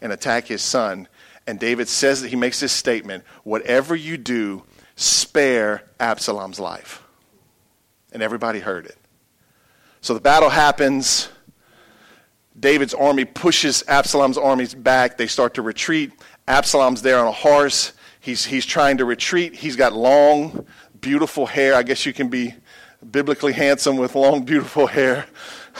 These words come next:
<laughs> I wouldn't know. Uh, and his hair, the Bible says, gets caught in a thicket. And his horse rides out from underneath him, and basically he's just dangling from his hair in this thicket.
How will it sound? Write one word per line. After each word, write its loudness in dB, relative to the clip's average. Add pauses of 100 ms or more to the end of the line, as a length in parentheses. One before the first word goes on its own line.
(200)
<laughs> -14
I 2
wouldn't 0
know. 2 (640)
Uh, 2 (800)
and 6
his 0
hair, 6
the 2
Bible 4
says, 0
gets -4
caught 2
in 2
a 0
thicket. -6 (800)
And 4
his 0
horse 2
rides 4
out 6
from -2
underneath 0
him, -4
and -2
basically 0
he's -6
just -6
dangling 0
from 0
his -4
hair 2
in -4
this -6
thicket. -6